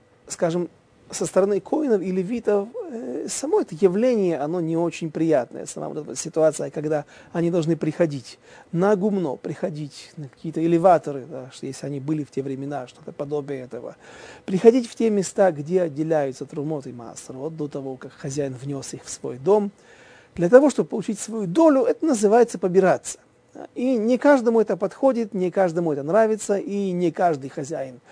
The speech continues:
с приятным, э, с, с хорошим и милым выражением лица встретит любого коина. Я был свидетелем как-то, эм, в, в Меа-Шеарим, известный район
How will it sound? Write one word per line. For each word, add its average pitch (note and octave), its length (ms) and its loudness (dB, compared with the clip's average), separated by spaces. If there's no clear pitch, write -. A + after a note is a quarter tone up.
с - 100 -12
приятным, D#3 680 6
э, C#3+ 580 -2
с, - 200 -12
с C#3 240 -6
хорошим E3 480 0
и D3+ 260 -4
милым D#3+ 380 2
выражением D3+ 580 -2
лица D3 340 -2
встретит D3+ 500 -2
любого C#3 360 -2
коина. C3+ 460 0
Я C#3 260 -8
был D3 240 -6
свидетелем D3 560 -6
как-то, C3 420 -10
эм, - 300 -12
в, C3+ 40 -14
в B2+ 220 -14
Меа-Шеарим, D#3+ 840 -4
известный C3 600 -12
район C3 440 -8